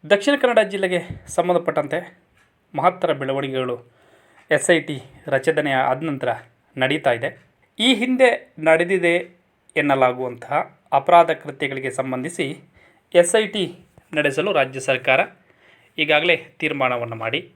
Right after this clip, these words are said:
ಎಸ್ ಐ ಟಿಯನ್ನು ರಚನೆ ಮಾಡಿದೆ. ಇದೀಗ ಈ ವಿಶೇಷ ತನಿಖಾ ತಂಡಕ್ಕೆ ಅಧಿಕಾರಿಗಳನ್ನು ನಿಯೋಜನೆ ಮಾಡಿ ರಾಜ್ಯ ಪೊಲೀಸ್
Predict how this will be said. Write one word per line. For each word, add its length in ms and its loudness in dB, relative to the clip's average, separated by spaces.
ಎಸ್ 220 -2
ಐ 80 0
ಟಿಯನ್ನು 300 -6
ರಚನೆ 320 0
ಮಾಡಿದೆ. 240 -8
ಇದೀಗ 280 4
ಈ 160 0
ವಿಶೇಷ 360 0
ತನಿಖಾ 320 0
ತಂಡಕ್ಕೆ 360 -4
ಅಧಿಕಾರಿಗಳನ್ನು 840 0
ನಿಯೋಜನೆ 520 2
ಮಾಡಿ 220 -4
ರಾಜ್ಯ 320 0
ಪೊಲೀಸ್ 260 -4